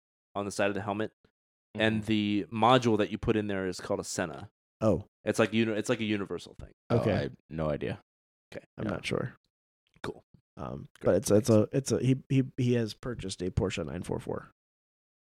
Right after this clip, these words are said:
Speaker 1: Oh, shit.
Speaker 3: Yeah, a
Speaker 1: What?
Speaker 3: full, like,
Speaker 1: Shut
Speaker 3: like
Speaker 1: up.
Speaker 3: an X, an X spec racer, so it's a fully caged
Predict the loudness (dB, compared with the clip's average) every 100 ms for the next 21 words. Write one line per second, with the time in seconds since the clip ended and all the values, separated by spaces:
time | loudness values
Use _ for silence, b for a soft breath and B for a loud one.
0 | _ 6 6 0 0 6 6 6 4 4
1 | 6 12 12 12 10 10 12 12 12 10
2 | 6 8 6 6 6 8 10 8 6 6
3 | 6 8 8 8 8 6 8 4 4 4
4 | 6 6 8 6 6 6 0